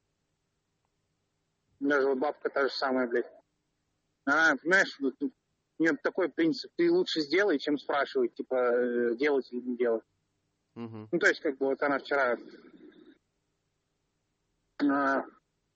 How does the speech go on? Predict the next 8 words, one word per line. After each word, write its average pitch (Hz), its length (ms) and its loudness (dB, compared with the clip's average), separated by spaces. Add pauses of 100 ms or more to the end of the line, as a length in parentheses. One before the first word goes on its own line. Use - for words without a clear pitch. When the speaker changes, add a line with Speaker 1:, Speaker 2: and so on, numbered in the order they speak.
(920)
Speaker 1:
ну, 170 140 0
м, 143 720 0
мамка 151 280 -2
собралась 143 380 -2
вечером 139 340 -2
приехать, 160 460 0 (960)
ну, 175 200 2
и 151 180 0